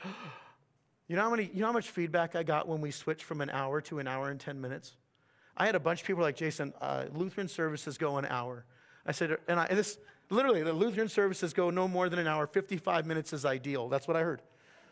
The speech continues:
And, and here's what I said to one person. "Are you telling me that God's not worth an extra ten minutes?" But what if, what if God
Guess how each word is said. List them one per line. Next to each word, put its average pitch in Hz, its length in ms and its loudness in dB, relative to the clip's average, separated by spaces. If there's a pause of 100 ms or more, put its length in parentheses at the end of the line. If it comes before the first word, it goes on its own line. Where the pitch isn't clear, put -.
(920)
And, 175 220 4
and 196 180 2
here's 214 300 2
what 202 160 4
I 180 80 4
said 175 240 2
to 185 80 -2
one 160 200 0
person. 143 460 -4
"Are 143 80 -2
you 170 140 -4
telling 196 320 -4
me 185 60 -2
that 160 120 -4
God's 147 300 0
not 151 160 -4
worth 139 200 -4
an 139 60 -6
extra 135 260 -8
ten 131 220 -10
minutes?" 131 360 -10 (1800)
But 165 160 -2
what 190 200 2
if, 156 400 -4 (1400)
what 151 180 -2
if 226 140 -2
God 170 300 0